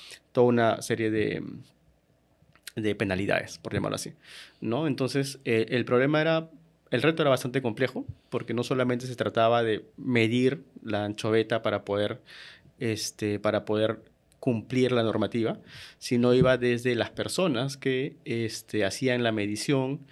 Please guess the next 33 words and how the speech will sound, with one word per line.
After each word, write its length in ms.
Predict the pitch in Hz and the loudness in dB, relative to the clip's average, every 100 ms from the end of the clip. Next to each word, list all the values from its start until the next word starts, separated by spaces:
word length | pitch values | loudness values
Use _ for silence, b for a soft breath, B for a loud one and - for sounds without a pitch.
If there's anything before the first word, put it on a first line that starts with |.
| B B B - | B B B -6
y 120 | 120 | -2
luego 480 | 113 117 120 120 120 | 4 4 6 4 0
cómo 320 | 120 120 120 | 0 2 2
esta 180 | 120 127 | 2 0
medición 720 | 117 110 107 - 135 123 123 | 0 0 0 2 2 2 0
a 60 | 110 | 0
través 260 | 107 110 | -2 -2
de 60 | 113 | -4
un 80 | 110 | -6
proceso 560 | 110 120 110 120 113 | -6 -6 -6 -4 -2
estadístico 760 | 101 95 110 123 - 123 123 110 | -2 -2 -2 -2 -4 -4 -4 -4
pasaba 460 | 107 110 107 113 | 0 2 4 2
a, 160 | - - | 2 -2
a 160 | - | -6
generar 480 | 110 - 110 107 113 | -8 -4 -2 2 2
un 180 | 117 120 | 2 0
número 300 | 131 127 123 | 2 2 0
final 360 | 120 117 123 120 | 0 2 2 2
de 100 | 110 | -2
si 100 | 104 | -4
estabas 320 | - 113 113 | 4 4 4
cumpliendo 400 | 120 101 120 117 | 0 -2 0 0
o 20 | |
no 80 | 110 | -4
estabas 240 | - 107 | -4 -6
cumpliendo, 480 | - 104 123 120 110 | -6 -4 0 0 -2
un 80 | 107 | -4
K 140 | 104 | -4
P 120 | 110 | -2
I, 100 | 107 | -2
un 120 | 107 107 | -2 -4
indicador. 400 | 107 101 104 - B B B B B _ | -4 -4 -6 -8 B B B B B _
Em, 760 | - 120 110 107 104 104 104 | 2 4 6 4 2 0 -4